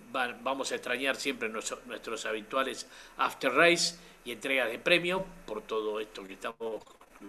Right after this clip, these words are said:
eh, viviendo, pero bueno, no nos privamos de sí estar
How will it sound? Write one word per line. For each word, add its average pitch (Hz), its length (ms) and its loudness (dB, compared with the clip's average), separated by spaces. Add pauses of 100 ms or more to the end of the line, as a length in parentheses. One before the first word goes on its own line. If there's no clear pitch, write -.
eh, 92 200 -14 (260)
viviendo, 139 520 -4
pero 127 200 0
bueno, 107 300 2 (260)
no 139 160 4
nos 151 140 0
privamos 139 640 2
de 123 260 0 (160)
sí 135 420 -4
estar 120 480 -4